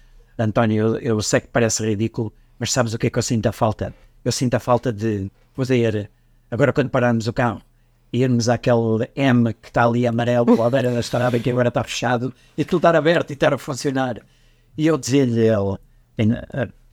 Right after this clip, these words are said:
da minha ignorância infinita, eh, eu dizia-lhe, "Dá coisa tão estúpida, então, mas aquilo até é fast food e faz-te mal e ficas gordo e aquilo dá-te cabo da barriga. Não, não querias uma coisa assim mais higiênica?" Ele dizia,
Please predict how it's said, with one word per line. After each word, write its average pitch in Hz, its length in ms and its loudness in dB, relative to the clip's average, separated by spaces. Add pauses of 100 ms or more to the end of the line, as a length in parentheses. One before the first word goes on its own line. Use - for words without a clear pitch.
(100)
da 110 160 -2
minha 120 180 4
ignorância 120 460 0
infinita, 113 560 -2 (340)
eh, 107 280 0
eu 120 120 2
dizia-lhe, 104 320 -4 (300)
"Dá 208 120 2
coisa 185 240 0
tão 180 140 0
estúpida, 131 640 -4 (280)
então, 175 120 -6
mas - 300 -6 (440)
aquilo 208 280 2
até 190 200 2 (120)
é 160 60 0
fast - 340 -2
food 160 360 -2
e 131 40 -2
faz-te - 320 -2
mal 151 300 2
e 123 40 0
ficas 143 280 -2
gordo 127 420 0
e 120 120 0
aquilo 123 220 -2
dá-te 127 200 0
cabo 117 160 -2
da 123 80 -2
barriga. 123 600 -2 (360)
Não, 143 280 0
não 151 160 2
querias 147 260 2
uma 131 160 2
coisa 127 220 0
assim 131 180 -4
mais 120 300 0
higiênica?" 110 480 0
Ele 113 80 2
dizia, 104 260 -4